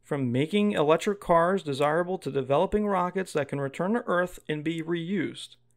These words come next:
But dare to suggest that anything Elon Musk does is not groundbreaking or visionary, and you can expect a backlash from a great man and his army of passionate fans." This is what happens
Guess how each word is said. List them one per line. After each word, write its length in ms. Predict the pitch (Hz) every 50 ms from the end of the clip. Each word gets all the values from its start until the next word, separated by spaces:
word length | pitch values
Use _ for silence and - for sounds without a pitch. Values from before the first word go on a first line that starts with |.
| _ _ _ -
But 320 | 143 139 - - - -
dare 240 | 135 147 170 247 302
to 100 | 302 240
suggest 460 | - 196 175 139 143 147 143 147 -
that 160 | 147 135 135
anything 420 | 160 156 170 214 214 - 175 170 180
Elon 320 | 180 180 170 170 170 165
Musk 240 | 165 165 165 151 147
does 240 | 156 175 214 196 151
is 120 | 131 127
not 200 | 151 156 170 -
groundbreaking 800 | 156 190 220 262 269 240 165 147 139 135 - 147 139 139 143 139 - _ _ _ _ _ _ -
or 120 | 151 156
visionary, 640 | 147 160 247 269 226 180 151 135 131 131 139 139 -
and 100 | 143 165
you 60 | 208
can 140 | 214 240 214
expect 380 | 202 - - - 196 180 -
a 120 | 147 135 139
backlash 720 | 127 143 139 143 165 196 - 208 202 185 185 190 185 -
from 180 | - 147 139
a 100 | 131 127
great 400 | 123 131 135 147 175 233 262 -
man 340 | - 202 202 208 214 214 208
and 100 | 165 139
his 140 | 139 131 127
army 340 | 139 160 196 214 220 220 202
of 140 | 185 - -
passionate 420 | 185 175 185 190 - 220 214 214
fans." 440 | - - 277 269 - 247 240 - - _ _ _ _ _ _ _ _ _ _ _ _ _ _ _ _ _ _ _ _ _ _ -
This 140 | 165 208 233
is 80 | 247
what 180 | 254 226 226 185
happens 640 | 160 135 170 220 254 247 - 170 160 170 180 170 -